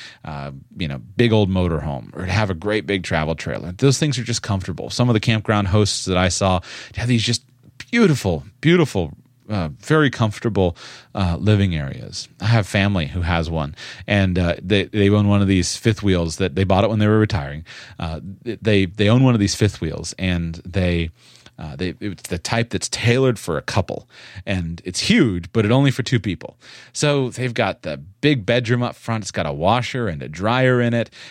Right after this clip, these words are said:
It's got a kitchen with an island and these slides, big recliners. It's even got a fireplace in it. And for them, it's awesome. They love to take it out and, and, and drive it all over the, uh, the country. Uh, they keep it parked in their airplane hangar. They park it right in the hangar, and so when they go out and fly their airplane,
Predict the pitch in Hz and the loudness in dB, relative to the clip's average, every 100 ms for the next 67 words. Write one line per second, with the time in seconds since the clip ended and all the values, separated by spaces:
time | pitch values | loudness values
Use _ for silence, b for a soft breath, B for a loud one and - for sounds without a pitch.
0 | B - - - - 151 139 151 123 92 | B -6 -6 -4 -2 -2 0 0 0 -2
1 | 90 - 131 147 139 123 85 82 - - | -6 -4 0 2 2 0 -2 -6 -6 0
2 | 120 120 117 95 - 143 101 95 - - | 2 4 2 -2 -2 -2 -2 -6 -6 -4
3 | 123 131 131 - 135 175 165 165 151 - | -2 -2 -4 -6 -6 -4 -2 0 -2 0
4 | 160 143 - 85 - 69 - - B B | 0 0 0 -2 -4 -8 -10 -16 B B
5 | B B 135 131 123 113 131 127 139 139 | B B 0 2 0 0 0 2 2 2
6 | 123 95 92 - 80 87 117 113 107 110 | 2 0 -2 -4 -4 2 4 6 6 4
7 | 92 104 104 92 92 80 76 65 - 78 | 2 -4 -2 -2 -2 -2 -4 -6 -10 -8
8 | 82 82 73 80 82 95 98 92 98 104 | -6 -4 -4 -4 2 4 4 4 4 4
9 | 95 90 82 - B B - 80 71 71 | 4 2 0 -4 B B -10 -8 -8 -8
10 | 98 - 117 104 113 101 - B B B | -6 0 0 2 0 0 -4 B B B
11 | - - 55 57 90 90 120 98 - 104 | -20 -18 -16 -6 -4 0 0 0 -4 0
12 | 117 - 80 78 - 104 - 120 113 113 | 0 0 -4 -2 2 2 2 2 4 4
13 | 117 135 127 82 - - 107 - 95 104 | 2 -2 -2 -4 -2 0 2 2 2 2
14 | 98 85 95 113 113 101 90 87 98 98 | 0 0 0 0 0 -2 -2 -2 0 2
15 | 98 90 87 - 104 98 101 110 113 107 | 2 0 -2 0 2 4 4 2 2 0